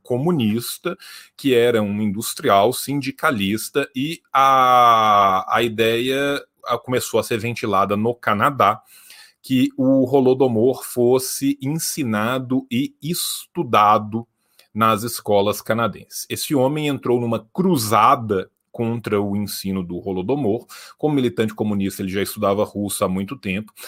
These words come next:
Ele traduziu dos originais todas as fontes russas e ucranianas e fez um livro que é um livro repleto de fotos, repleto de fontes, onde ele mostra como que se deu essa construção histórica desse mito de, do, do Holodomor.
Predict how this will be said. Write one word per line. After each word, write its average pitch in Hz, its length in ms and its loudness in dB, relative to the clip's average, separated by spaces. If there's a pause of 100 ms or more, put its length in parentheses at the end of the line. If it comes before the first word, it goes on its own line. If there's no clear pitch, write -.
(240)
Ele 135 220 0
traduziu 151 520 0
dos 135 160 -4
originais 110 520 0
todas 139 220 -4
as 120 180 0
fontes 113 320 -4
russas 117 420 -6
e 107 60 -2
ucranianas 110 880 -2
e 117 80 -4
fez 123 260 0
um 143 100 0
livro 117 380 0
que - 80 -14
é 123 40 0
um 123 100 -4
livro 113 200 -4
repleto 120 600 -2
de 104 160 -8
fotos, - 840 -2
repleto 113 480 -4
de 101 240 -6
fontes, 110 680 -6 (300)
onde 110 300 -2
ele 123 80 0
mostra 117 600 2
como 120 320 -4
que - 120 -12
se - 120 -2
deu 107 280 2
essa 110 180 0
construção 117 960 -2 (360)
histórica 107 760 2
desse 98 400 -2
mito 98 380 -6
de, 95 420 -6
do, 98 160 -10
do 95 140 -6
Holodomor. 95 600 -6